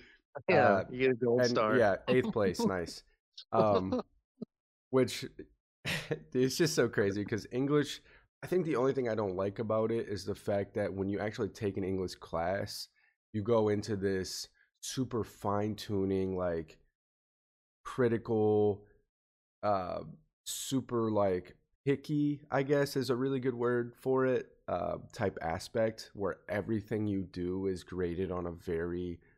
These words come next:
Speaker 2: tough scale, in my opinion. Um, and, and it's supposed to be this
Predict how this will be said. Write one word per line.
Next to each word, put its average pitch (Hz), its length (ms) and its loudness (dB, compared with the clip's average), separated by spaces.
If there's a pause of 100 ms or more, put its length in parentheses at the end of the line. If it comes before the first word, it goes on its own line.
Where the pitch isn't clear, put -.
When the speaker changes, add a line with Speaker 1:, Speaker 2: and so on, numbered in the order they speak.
(240)
Speaker 2:
tough 87 180 0
scale, 87 500 -2
in 90 140 -4
my 85 140 -2
opinion. 90 540 -4 (520)
Um, 78 480 -4 (1080)
and, 117 220 -2
and 117 160 0
it's 120 140 0
supposed 143 320 -2
to 120 60 -6
be 120 180 0
this 104 400 0